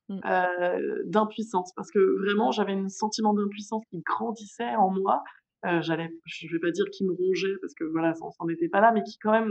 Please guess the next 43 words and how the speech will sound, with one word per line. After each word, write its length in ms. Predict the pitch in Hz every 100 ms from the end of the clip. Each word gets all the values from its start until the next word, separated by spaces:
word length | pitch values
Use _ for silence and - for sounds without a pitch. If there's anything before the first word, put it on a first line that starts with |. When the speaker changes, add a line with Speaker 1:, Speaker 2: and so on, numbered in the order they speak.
| 190 185
Speaker 2:
grandissait 580 | 196 220 214 208 - 254 233
et 40 |
me, 300 | 190 180 175
me 160 | 175 165 -
perturbait 500 | 139 - 196 165 190 -
et 40 |
je 100 | 185
me 60 | 185
disais : 180 | 196 254 -
Speaker 1:
Mmh. « 380 | 196 196 196 - - 175
Speaker 2:
Écoute, 220 | 214 214
qu'est-ce 180 | 220 214
que 100 | 196
je 100 | -
peux 100 | 170
faire, 380 | 170 180 214 - - _ _ _ _ _ -
heu, 300 | 175 165 165 165
pour 120 | 185
reprendre 300 | 190 - 247
un 40 | 190
peu 100 | 175
plus 120 | 220
de 60 | 202
contrôle 440 | - 220 208 220
sur 180 | 208 190
ma 140 | 165 165 165
vie 260 | 233 277 285
et 140 | 302
surtout 760 | 302 - - 202 202 - 277 339 - _ - 220 -
aligner, 800 | 214 226 240 233 233 233 226 220 - 185
heu, 240 | 175 165
mon 140 | 180 190
quotidien, 560 | 202 196 175 170 175 190 220 -
mon 160 | 185
travail 540 | 170 185 170 175 220 233 170
avec 240 | 180 175
mes 120 | 185
valeurs ? » 340 | 175 156 151 156 -
C'est-à-dire, 500 | _ 160 165 220 214
heu, 160 | 175 165
dire : « 160 | 180 185
Bah, 160 |
Speaker 1:
Ouais. 40 | 170